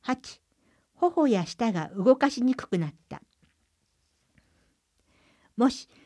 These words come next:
これらのような気になる症状があれば、かかりつけの歯科医に相談し、口腔がんの専門機関である口腔外科を紹介してもらい、専門医に診察してもらいましょう。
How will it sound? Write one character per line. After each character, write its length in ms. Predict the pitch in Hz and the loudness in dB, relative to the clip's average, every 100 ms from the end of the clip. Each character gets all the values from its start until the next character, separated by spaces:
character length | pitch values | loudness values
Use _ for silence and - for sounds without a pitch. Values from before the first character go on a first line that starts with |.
| _ - | _ -2
こ 120 | 294 | 2
れ 100 | 359 | 2
ら 140 | 349 | 2
の 80 | 311 | 2
よ 160 | 226 220 | 2 2
う 80 | |
な 160 | 202 196 | 2 0
気 160 | 202 240 | 0 0
に 120 | 269 | 2
な 140 | 277 | 2
る 80 | 247 | -2
症 260 | - 220 214 | -2 -2 0
状 220 | 220 190 | 0 0
が 120 | 170 | -2
あ 60 | 156 | -4
れ 120 | 143 | -6
ば、 180 | 143 - _ _ _ _ _ - | -10 -14 _ _ _ _ _ -8
か 120 | 214 | -6
か 140 | 247 | -2
り 160 | 294 285 | -2 -4
つ 100 | - | -4
け 140 | 269 | 0
の 140 | 262 262 | 2 0
歯 160 | - | -2
科 140 | - 254 | 0 2
医 60 | |
に 120 | 196 170 | 2 0
相 240 | 196 185 | -2 0
談 200 | 180 180 | 0 -2
し、 300 | - 185 175 _ _ _ _ _ | -4 -8 -8 _ _ _ _ _
口 260 | - 311 311 | 2 2 4
腔 260 | - 330 | 2 2
が 160 | 285 226 | 4 2
ん 80 | 175 | 0
の 140 | 160 | -2
専 280 | - 247 262 | 0 2 4
門 200 | 269 277 | 4 2
機 120 | - | -2
関 300 | - 233 190 | -2 0 0
で 140 | 165 160 | 0 -4
あ 100 | 160 | -6
る 220 | 143 - _ _ _ _ _ - | -8 -16 _ _ _ _ _ -2
口 220 | 302 330 | 2 2
腔 300 | 339 294 285 | 0 0 2
外 160 | 294 294 | 2 0
科 160 | 208 | 0
を 80 | 185 | 0
紹 280 | - 208 202 | 0 -2 0
介 200 | 196 190 | -2 -2
し 80 | - | -2
て 140 | 180 | -2
も 140 | 175 | 0
ら 140 | 175 170 | 0 -2
い、 100 | 170 _ _ _ _ | -6 _ _ _ _
専 340 | - 277 285 | 2 4 4
門 240 | 294 285 | 6 4
医 80 | 202 | 4
に 220 | 165 160 - | 2 -4 -10
診 300 | - 262 277 | -4 -2 0
察 260 | 254 254 | -2 -4
し 60 | - | -2
て 120 | 226 | 0
も 100 | 214 | 2
ら 100 | 208 | 2
い 80 | 202 | 0
ま 100 | 202 | 0
し 140 | 202 | -2
ょ 60 | |
う。 80 | 185 | -6